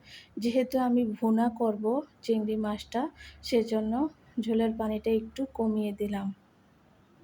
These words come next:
তো এখন আগে থেকে ভেজে রাখা চিংড়ি মাছগুলোও কিন্তু দিয়ে দিলাম। দিয়ে একটু নেড়ে চেড়ে ঝোলের পানির সাথে মিক্স করে দেব। তারপর একটা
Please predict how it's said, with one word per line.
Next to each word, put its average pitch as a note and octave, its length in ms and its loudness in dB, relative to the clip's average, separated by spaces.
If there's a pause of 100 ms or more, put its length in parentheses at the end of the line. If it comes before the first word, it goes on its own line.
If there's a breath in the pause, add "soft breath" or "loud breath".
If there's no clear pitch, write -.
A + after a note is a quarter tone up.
(680)
তো B3+ 120 -4
এখন A#3 440 2 (540 loud breath)
আগে A3+ 300 2
থেকে B3+ 340 2
ভেজে A3+ 360 4
রাখা A#3 360 2
চিংড়ি A3+ 400 2
মাছগুলোও A3 640 4
কিন্তু A3+ 400 0 (360)
দিয়ে A3+ 220 6
দিলাম। G#3 360 0 (760 soft breath)
দিয়ে A3+ 340 2 (100)
একটু A#3 300 0
নেড়ে A3+ 360 6
চেড়ে A3+ 340 2
ঝোলের A3 460 -2
পানির A3 360 -2
সাথে A3+ 280 -4
মিক্স A3 440 0
করে G#3+ 340 0
দেব। G3+ 280 -4 (1040 soft breath)
তারপর A3+ 600 2 (960)
একটা A#3 440 0